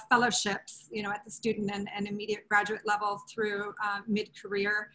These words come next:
Um, but again, I think the community piece, engagement piece, and listening, and really having, especially now, um, everything is virtual engagement,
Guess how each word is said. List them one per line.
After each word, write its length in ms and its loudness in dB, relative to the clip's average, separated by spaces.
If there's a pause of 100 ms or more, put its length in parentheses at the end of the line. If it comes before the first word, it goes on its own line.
(340)
Um, 260 4
but 120 0
again, 400 4
I 40 0
think 360 0
the 100 -2
community 640 4
piece, 320 -2
engagement 640 2
piece, 580 -4
and 200 -2
listening, 680 0 (140)
and 300 -4
really 320 -2
having, 540 2 (240)
especially 400 4
now, 440 6 (100)
um, 340 2
everything 260 -4
is 100 0
virtual 360 4
engagement, 580 0